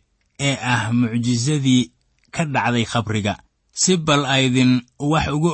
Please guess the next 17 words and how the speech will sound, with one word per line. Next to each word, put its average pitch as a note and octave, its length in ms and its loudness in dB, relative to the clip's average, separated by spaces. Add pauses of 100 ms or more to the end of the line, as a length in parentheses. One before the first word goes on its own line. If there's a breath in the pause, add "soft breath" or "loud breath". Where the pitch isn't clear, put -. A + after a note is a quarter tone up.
ogaataan C#3 500 2
mucjizadan, B2 840 2
ayaannu C3+ 420 2 (100)
doonaynaa C3 560 4 (200)
inaad C#3+ 300 0
inala C3 400 0
eegtaan C3+ 500 0 (260)
kitaabkii C#3 480 -2
labaad C3 360 0
ee B2+ 100 -2
Boqorrada, B2 600 -2 (120)
cutubka C3 340 -4
saddex A#2 280 -6
iyo A#2+ 160 -4
tobanaad, A#2+ 520 0
aayadaha C3 480 -2
labaatan B2 560 0